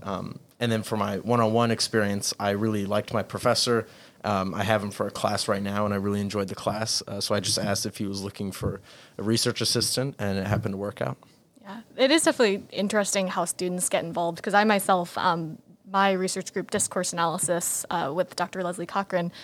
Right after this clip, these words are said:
Speaker 2: she happened to be my pre-major advisor. So I was just talking to her in office hours one day about my major, and I happened to ask her about, um, her research, and she just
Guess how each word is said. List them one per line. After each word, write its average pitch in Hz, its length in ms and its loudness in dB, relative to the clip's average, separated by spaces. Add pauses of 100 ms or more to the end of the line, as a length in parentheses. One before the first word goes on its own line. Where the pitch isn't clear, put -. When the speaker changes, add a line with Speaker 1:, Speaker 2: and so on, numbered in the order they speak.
(160)
Speaker 2:
she 214 240 2
happened 208 260 4
to 180 60 -2
be 175 200 2
my 165 200 0
pre-major 226 480 4
advisor. 170 500 2
So 175 360 4
I 180 180 2
was 175 160 0
just 190 160 -2
talking 208 320 2
to 202 80 -2
her 190 120 0
in 185 100 2
office 202 300 0
hours 185 360 4
one 180 180 2
day 170 200 2
about 170 380 0
my 180 140 -2
major, 185 380 2
and - 120 -2
I 120 140 -2 (320)
happened 277 280 6
to 214 60 6
ask 208 220 6
her 208 160 8
about, 185 400 6
um, 165 240 2
her 190 220 0
research, 180 500 -2
and 170 240 -4
she 180 180 -2
just 175 400 0